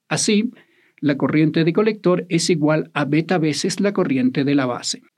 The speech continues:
Para que un transistor opere, necesita ser conectado a los voltajes de colector, base y emisor,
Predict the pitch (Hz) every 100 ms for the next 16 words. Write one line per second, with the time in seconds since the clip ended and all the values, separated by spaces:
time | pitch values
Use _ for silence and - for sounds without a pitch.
0 | - 160 170 220 254 254 233 - 175 -
1 | 160 135 190 175 214 269 185 175 165 -
2 | 202 208 175 185 180 214 214 160 160 175
3 | 170 156 139 127 131 135 160 147 131 131
4 | 127 - 160 180 143 147 143 - 185 160
5 | 170 180 226 185 -